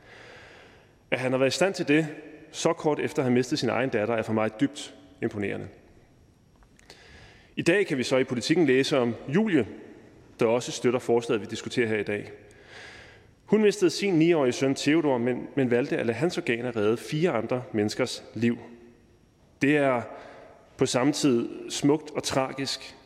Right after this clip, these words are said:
og det viser, hvorfor denne debat er så utrolig vigtig. Men det er ikke første gang, at jeg stifter bekendtskab med den model,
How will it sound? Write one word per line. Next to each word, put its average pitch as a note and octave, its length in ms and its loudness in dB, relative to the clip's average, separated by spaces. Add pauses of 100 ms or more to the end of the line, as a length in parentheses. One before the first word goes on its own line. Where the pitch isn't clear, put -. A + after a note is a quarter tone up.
(340)
og C3+ 120 0
det D3 120 2
viser, F#3 280 0
hvorfor C#3 240 0
denne C3 200 2
debat A#2+ 300 -2
er A#2 200 -2
så A#2 340 -2
utrolig G#2+ 440 -4
vigtig. G2+ 280 -4 (1600)
Men B2 120 0
det C#3+ 60 4
er - 20 6
ikke F#3+ 100 -2
første D#3 320 0
gang, C#3 300 -2
at A#2+ 60 2
jeg B2 100 2
stifter C#3+ 280 -2
bekendtskab D#3+ 540 -2
med A#2 200 2 (240)
den B2+ 120 2
model, B2+ 380 -2